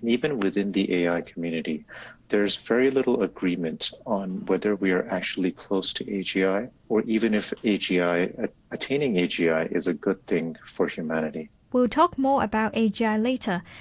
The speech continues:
Speaker 2: Let's get back to Open A I. Going forward, do you think that, um, Microsoft or Sam Altman will be the winner from this because maybe they will have more say in Open A I or Chat G P T?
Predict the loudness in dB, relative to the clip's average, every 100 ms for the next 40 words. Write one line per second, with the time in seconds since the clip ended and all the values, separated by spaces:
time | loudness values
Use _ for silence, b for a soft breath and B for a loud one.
0 | B -2 -2 0 -2 -2 0 -4 -4 -4
1 | -2 0 -2 0 4 4 4 2 -2 -6
2 | _ -2 4 4 4 2 2 2 2 0
3 | 4 6 6 6 0 0 -4 -6 -4 -2
4 | -2 0 0 2 -2 -2 -2 -4 -6 -16
5 | b b -4 -4 0 4 4 2 0 0
6 | 0 -2 -4 -4 -4 -4 2 4 2 0
7 | -8 -14 -10 -4 -4 -4 -6 -8 -6 -2
8 | 0 -2 0 0 0 -4 -6 B B 0
9 | 0 -2 0 4 6 4 2 -2 0 0
10 | -2 B -4 -2 0 0 2 2 2 2
11 | 0 -2 -4 -6 -6 -6 -6 -6 -10 -10
12 | -8 -8 -8